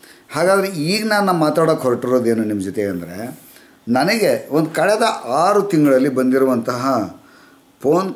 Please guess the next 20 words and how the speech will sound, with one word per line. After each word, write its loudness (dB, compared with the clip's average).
ಕರೆಗಳಲ್ಲಿ, -2
"ಸರ್, 2
ನಾನು 2
ಅರ್ಜಿ 0
ಹಾಕಿದ್ದೆ, -2
ಯಾವ -4
ಅಧಿಕಾರಿನೂ 0
ಮಾಹಿತಿ 0
ಕೊಡ್ತಾ -4
ಇಲ್ಲ. -2
ಸರ್, 2
ನಾ 2
ಮಾಹಿತಿ 0
ಹಾಕಿ, -4
ಅರ್ಜಿ 2
ಹಾಕಿದ್ದೆ, -2
ಮೂವತ್ತು 0
ದಿನದ 2
ಮೇಲೆ 2
ಕಳಿಸಿದ್ದಾರೆ, 0